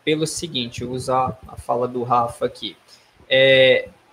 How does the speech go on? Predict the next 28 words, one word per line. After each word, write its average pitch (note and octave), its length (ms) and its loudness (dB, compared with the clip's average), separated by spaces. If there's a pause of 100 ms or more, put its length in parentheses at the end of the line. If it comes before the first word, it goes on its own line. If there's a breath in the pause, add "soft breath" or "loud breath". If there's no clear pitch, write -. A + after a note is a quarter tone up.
a C#3+ 80 0
partir F#3 480 4
da G#3+ 140 4
hora E3+ 160 6
que E3+ 140 -8
tem F3+ 320 -6
motivos E3+ 840 -4
para C#3+ 300 0
ter, D3+ 440 -2
vamos D#3+ 300 -2
co-, E3+ 220 -6
não D#3 180 -8
vou E3+ 140 0
colocar E3+ 340 0
como D#3+ 220 -8
ciúme, C3+ 300 -12
como D3 200 -4 (100)
crítica, - 680 -8
olha, A#2+ 380 0 (200)
é, B2+ 500 0 (1000)
outro G3 400 4
tem F#3 240 -2
mais F3 260 0
atenção E3 560 -4
do D#3 100 -6
que D#3+ 220 -6
eu, G3+ 240 4
estando G3 800 -2